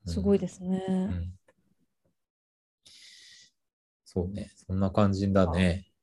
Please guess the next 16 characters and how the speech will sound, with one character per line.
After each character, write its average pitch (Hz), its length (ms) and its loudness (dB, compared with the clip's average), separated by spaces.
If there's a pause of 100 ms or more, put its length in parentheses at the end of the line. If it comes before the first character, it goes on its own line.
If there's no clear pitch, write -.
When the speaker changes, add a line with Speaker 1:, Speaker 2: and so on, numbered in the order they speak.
(140)
Speaker 2:
う 202 40 0
ー 196 40 2
ん。 196 640 2 (200)
Speaker 1:
な - 80 -20
ん - 20 -20
か - 120 -10
複 - 220 -6
雑、 139 440 6
な 98 120 2
ん 82 60 -8
か - 160 -20 (100)
気 95 100 -6
持 85 100 -4
ち - 140 -14
的 87 200 -8
に。 107 140 -10